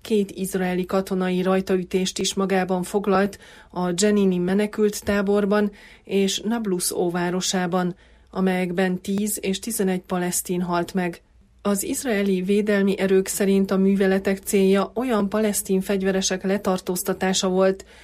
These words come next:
akik telepesekre vagy katonákra lövöldöztek, és további támadásokat terveztek.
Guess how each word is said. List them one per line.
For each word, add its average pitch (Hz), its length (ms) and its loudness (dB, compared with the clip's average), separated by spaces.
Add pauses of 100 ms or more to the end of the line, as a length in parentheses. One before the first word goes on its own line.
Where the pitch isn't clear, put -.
(240)
akik 214 260 -4
telepesekre 220 720 -2
vagy 208 180 -2
katonákra 185 640 -4
lövöldöztek, 185 840 -2 (360)
és 247 200 -6
további 185 460 -2
támadásokat 185 840 -2
terveztek. 180 840 -4